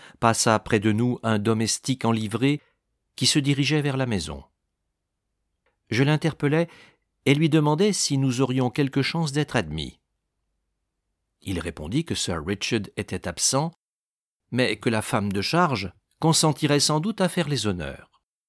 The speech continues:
Allons », dis-je à Searle en lui prenant le bras, « videz la coupe, bien qu'il se mêle beaucoup d'amertume à sa douceur. » Nous franchîmes une dernière enceinte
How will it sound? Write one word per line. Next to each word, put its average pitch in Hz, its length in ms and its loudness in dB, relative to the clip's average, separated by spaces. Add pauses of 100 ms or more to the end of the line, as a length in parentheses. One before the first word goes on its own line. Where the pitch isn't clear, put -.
(1200)
Allons », 95 440 -4 (720)
dis-je 127 260 0
à 113 40 0
Searle 110 460 -2
en 110 120 -4
lui 107 100 0
prenant 98 320 -2
le 90 80 -2
bras, « 90 340 -6 (640)
videz 110 320 0
la 135 140 2
coupe, 190 400 -8 (840)
bien 117 300 0
qu'il 117 200 0
se - 140 0
mêle 117 200 0
beaucoup 120 300 0
d'amertume 123 560 -2
à 123 60 -2
sa 123 160 -4
douceur. » 127 760 -6 (2250)
Nous 120 80 2
franchîmes 120 540 -2
une 107 160 0
dernière 107 480 -2
enceinte 127 640 -4